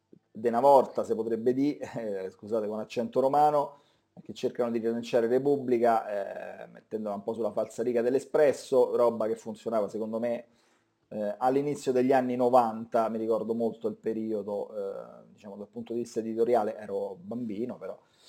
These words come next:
me lo ricordo questo periodo di inchiestoni sull'Espresso, le foto in bianco e nero, l-, il tono sempre perentorio della fine del mondo.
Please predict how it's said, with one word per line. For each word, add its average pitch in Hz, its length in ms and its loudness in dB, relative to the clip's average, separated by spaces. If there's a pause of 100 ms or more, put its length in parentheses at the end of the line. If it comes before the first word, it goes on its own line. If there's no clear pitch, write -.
(360)
me 131 80 -4
lo 135 80 6
ricordo 135 460 10
questo 131 260 4
periodo 131 240 4
di 127 120 -2
inchiestoni 131 720 4
sull'Espresso, 123 960 4
le 120 120 4
foto 120 140 4
in 120 80 -4
bianco 117 320 -2
e - 20 0
nero, 117 680 2
l-, 107 340 -2
il 107 120 -14
tono 113 360 2
sempre 110 600 0
perentorio 107 880 0
della 101 240 -6
fine 117 200 -4
del 117 140 -2
mondo. 156 640 2